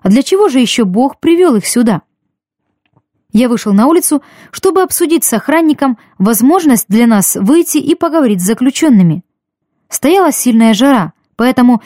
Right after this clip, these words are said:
мы вместе собрали достаточно денег для того, чтобы каждому человеку купить по банке Кока-Колы. Я сказал ученикам,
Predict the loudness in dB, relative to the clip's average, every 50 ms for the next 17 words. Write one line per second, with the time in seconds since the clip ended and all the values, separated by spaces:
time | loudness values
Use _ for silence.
0 | -14 -20 _ _ 0 2 4 4 4 2 2 0 -2 -6 -2 -2 -2 0 0 0
1 | 0 -2 -4 -6 -10 -20 _ _ -2 -2 -2 0 -2 -4 -2 -2 -4 -2 0 0
2 | 0 2 2 0 0 2 2 0 0 0 -2 -2 -2 -4 -2 -2 -2 -4 -2 -2
3 | 0 0 -2 -2 -2 -4 -2 0 0 0 0 0 0 0 0 2 2 0 0 -2
4 | -4 -2 -2 -4 0 0 -2 -2 -2 -4 -4 -2 -2 -4 -4 -4 -4 -6 -4 -4
5 | -4 -4 -4 -4 -2 -2 -2 -2 -2 -6 _ _ _ _ _ _ _ _ _ _
6 | _ _ _ _ _ -4 -2 -2 -2 -2 -4 -2 0 0 0 0 0 2 2 2
7 | 2 2 0 0 -2 -4